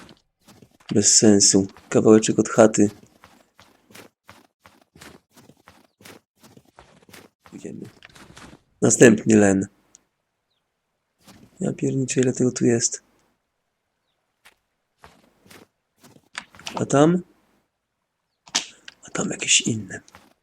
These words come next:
Roślinki. Ja mam dziwne wrażenie, że jakoś naprawdę rzadko w tym kierunku się udawałem. A może tylko wrażenie?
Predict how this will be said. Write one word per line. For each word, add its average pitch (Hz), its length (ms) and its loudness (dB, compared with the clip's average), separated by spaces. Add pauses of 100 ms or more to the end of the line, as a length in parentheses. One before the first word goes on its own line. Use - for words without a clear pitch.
(1500)
Roślinki. 107 1080 2 (1400)
Ja 427 100 2
mam 480 280 8
dziwne 110 360 4
wrażenie, 104 440 4
że 117 80 2
jakoś - 340 -2 (520)
naprawdę 101 460 2
rzadko 101 320 0
w - 40 -6
tym 101 180 0
kierunku 101 320 0
się 101 140 0
udawałem. 101 540 2 (1900)
A 123 80 0
może 117 200 0
tylko 120 260 -2
wrażenie? 113 580 2